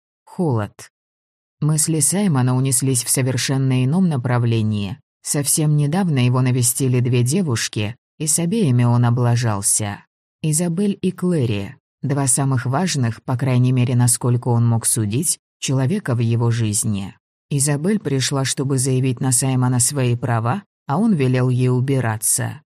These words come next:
И до сих пор не мог понять, зачем он это сделал. Ясно только одно: невозможно вернуть все, как было раньше, тем более, что он попросту не может вспомнить, как именно все было.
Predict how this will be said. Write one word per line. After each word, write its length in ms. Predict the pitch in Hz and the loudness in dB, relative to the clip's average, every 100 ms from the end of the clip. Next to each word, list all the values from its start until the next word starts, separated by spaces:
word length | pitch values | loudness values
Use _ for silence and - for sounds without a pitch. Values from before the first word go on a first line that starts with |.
| - | -4
И 100 | 147 | -2
до 100 | 147 | 0
сих 300 | - 135 - | 0 -4 -2
пор 180 | 202 | 0
не 120 | 160 131 | 0 0
мог 220 | 127 123 | 0 -2
понять, 340 | 143 139 131 | -2 0 0
зачем 420 | 131 135 - 214 | -2 -2 0 2
он 140 | 175 127 | 2 2
это 200 | 123 123 | 0 0
сделал. 600 | 123 131 123 117 107 104 _ _ | 0 0 0 0 -2 -6 _ _
Ясно 440 | - 247 - 143 135 | -6 -2 0 0 0
только 460 | 135 131 127 127 | -2 -2 -2 -2
одно: 420 | 127 127 117 104 - _ - | 0 0 0 -2 -10 _ -4
невозможно 680 | 147 143 147 156 214 151 139 | -2 0 0 0 0 0 0
вернуть 320 | 131 139 127 | 0 0 0
все, 260 | - - 127 | 0 0 0
как 220 | 135 131 | -2 -2
было 300 | 131 127 131 | 0 0 0
раньше, 600 | 120 113 113 - 104 113 _ | 0 0 -2 -4 -4 -8 _
тем 260 | - 139 135 | -4 -2 0
более, 300 | 139 131 127 | 0 2 0
что 220 | 123 135 | 0 -2
он 140 | 131 | 0
попросту 460 | 123 127 139 120 - | 0 -2 0 -2 0
не 140 | 131 | 2
может 340 | 127 196 175 143 | 2 2 0 -2
вспомнить, 640 | - - 127 120 117 - - _ _ | -4 -2 0 2 2 -2 -6 _ _
как 220 | - 135 - | -4 -4 -2
именно 500 | 202 196 131 120 120 | 0 2 2 2 2
все 300 | 123 - 135 | 0 0 0
было. 460 | 123 113 104 101 | 0 0 -2 -6